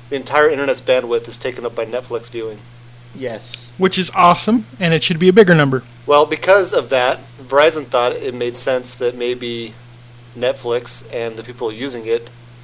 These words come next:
Speaker 1: should pay a little bit more because they're hogging all the bandwidth. So they actually came to an agreement, those two companies,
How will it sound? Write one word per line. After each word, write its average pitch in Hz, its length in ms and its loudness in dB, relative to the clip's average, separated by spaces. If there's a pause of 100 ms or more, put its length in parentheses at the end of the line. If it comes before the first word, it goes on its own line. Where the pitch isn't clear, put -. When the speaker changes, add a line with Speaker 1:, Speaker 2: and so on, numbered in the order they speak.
(200)
Speaker 1:
should - 240 -6
pay 127 220 -4
a 120 40 0
little 117 120 0
bit 117 160 -2
more 120 260 0
because 107 240 -6
they're 113 140 -4
hogging 117 340 -4
all 110 80 -6
the 107 80 -8
bandwidth. 113 540 -8 (640)
So - 160 -4
they 165 80 10
actually 180 200 4
came 190 200 0
to 180 60 2
an 170 100 0
agreement, 131 420 -4
those 127 160 -4
two 139 160 -6
companies, 123 600 -8